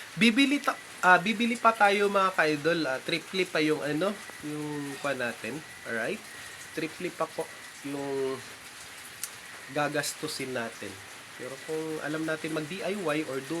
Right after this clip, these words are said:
it yourself, so why not gagawin natin yan? Kagaya nito, mga ka-idol, oh. Alright, nagbili lang ako nito.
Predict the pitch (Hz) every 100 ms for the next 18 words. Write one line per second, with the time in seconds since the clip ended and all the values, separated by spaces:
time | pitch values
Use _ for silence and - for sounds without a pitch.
0 | 156 170 - 196 214 - 120 127 - -
1 | 123 - 143 202 190 123 123 - 139 135
2 | 127 127 117 110 107 107 98 98 - -
3 | - - - 190 208 240 247 240 240 233
4 | 233 233 208 226 - - - - 170 185
5 | 202 185 175 190 202 190 208 196 190